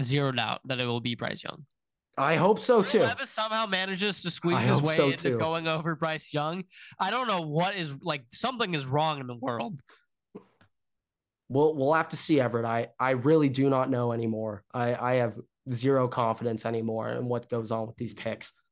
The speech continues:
Speaker 2: But congratulations to the Bears. We kinda just told you guys a whole bunch of nothing about what could happen, but okay.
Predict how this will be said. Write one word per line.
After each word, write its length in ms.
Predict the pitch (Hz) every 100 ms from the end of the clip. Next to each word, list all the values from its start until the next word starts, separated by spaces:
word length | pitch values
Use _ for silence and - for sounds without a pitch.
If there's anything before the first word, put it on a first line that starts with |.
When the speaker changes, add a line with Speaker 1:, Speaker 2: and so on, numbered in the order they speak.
| -
Speaker 2:
But 320 | 143 135 131
congratulations 880 | - 143 143 147 135 135 131 131 120
to 80 | 120
the 80 |
Bears. 420 | 107 110 110 120 - _ _ - _ _ _ _ _
We 160 | 139 180
kinda 200 | 156 123
just 140 | 110
told 180 | - 117
you 60 | 110
guys 140 | 107
a 40 | 107
whole 160 | 107
bunch 200 | 104 190
of 80 | 110
nothing 280 | 107 - -
about 220 | 117 -
what 120 | 120
could 120 | 113
happen, 300 | 113 107 117
but 160 | 120 143
okay. 320 | 151 - 104